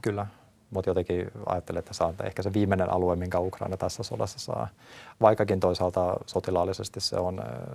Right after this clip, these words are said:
se on sitten tärkeää Ukrainalle, koska sieltähän Venäjä huoltaa etelän joukkojaan Ukrainassa. Eli jos nämä huoltoyhteydet saadaan sieltä katkaistua, niin tämähän on myös katastrofi Venäjälle.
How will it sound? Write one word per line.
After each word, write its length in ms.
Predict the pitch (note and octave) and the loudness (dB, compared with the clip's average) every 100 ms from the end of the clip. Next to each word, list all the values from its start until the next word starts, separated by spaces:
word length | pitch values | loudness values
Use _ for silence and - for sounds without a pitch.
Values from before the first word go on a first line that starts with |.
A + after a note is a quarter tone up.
| - - | -8 -4
se 180 | - | 0
on 120 | F2+ F2 | 0 -2
sitten 380 | G2 - F#2 | -6 -2 -2
tärkeää 520 | - F#2+ G2+ - F2+ F2 | 4 4 4 2 2 2
Ukrainalle, 420 | G2+ G2 F#2 F#2 | 0 -2 -2 -4
koska 200 | - - | -6 -6
sieltähän 380 | - F#2+ E2+ F#2 | -4 -2 0 -2
Venäjä 240 | A2+ G2+ | 0 0
huoltaa 540 | G#2 G#2 F#2+ F#2+ F2+ F2+ - - - | 2 2 4 4 2 0 -8 -20 -4
etelän 340 | A2 G2 F#2+ G2+ | -2 2 2 2
joukkojaan 760 | F#2 F#2 - E2+ D2 B1 G#2 - - | 0 -2 -6 -6 -2 -2 -4 -8 -6
Ukrainassa. 680 | - - - F2+ - - - - - - - - - | -4 -4 -6 -6 -6 -6 -10 -14 -20 -20 -20 -10 -2
Eli 180 | F2+ F2+ | 0 2
jos 280 | F2+ - - | 0 -2 -8
nämä 200 | G2+ F#2+ | 0 2
huoltoyhteydet 520 | F#2+ F#2+ F#2+ F#2 G2 F2+ | 4 2 2 -2 -2 0
saadaan 260 | F#2+ F#2+ | 0 2
sieltä 280 | - G#2 G2 | 2 4 4
katkaistua, 520 | F#2+ F#2 F#2+ - G2 | 2 0 -2 -4 -4
niin 120 | F#2 | -2
tämähän 180 | - F#2 | -2 -2
on 80 | F#2+ | 0
myös 200 | G2 F#2 | 2 2
katastrofi 500 | F#2 F#2+ - - B2 | 2 0 -2 -6 -4
Venäjälle. 560 | A#2+ A#2+ C3 - - | -4 -4 -4 -6 -6